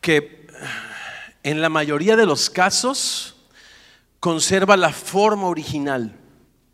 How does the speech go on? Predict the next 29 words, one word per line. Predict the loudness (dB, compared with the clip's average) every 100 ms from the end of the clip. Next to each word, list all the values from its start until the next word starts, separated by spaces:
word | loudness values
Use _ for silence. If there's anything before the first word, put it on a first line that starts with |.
| _
Se | -8 -4
le | 0
llama | 0 0
una | 0 -2
correspondencia | -2 -2 -2 -4 -4 -2 -2 -2 -2 -4
formal, | -4 -6 -4 -6
este | -8 -10
tipo | -14 -4 -4
de | -2
traducciones, | -2 -4 -6 -8 -8 -10 -14 -20 -20 -20 _
donde | -8 -4
no | -2 -2
hacen | 0 -2
ningún | -2 -2 -2
esfuerzo | -4 -2 -2 -2 -6 -6
por | -6 -6
traerla | -4 -4 -2 -2
a |
nuestra | -4 -6 -10
cultura, | -8 -10 -6 -4 -2 -2 -6 -14
a | -8
nuestro | -6 -4 -6
tiempo, | -6 -6 -4 -6
tratan | -4 -4 -2
de | -2
mantener | -2 -2 -2 -2 -2
la | -4
forma | -2 0 0
original. | -2 -4 -8 -8 -10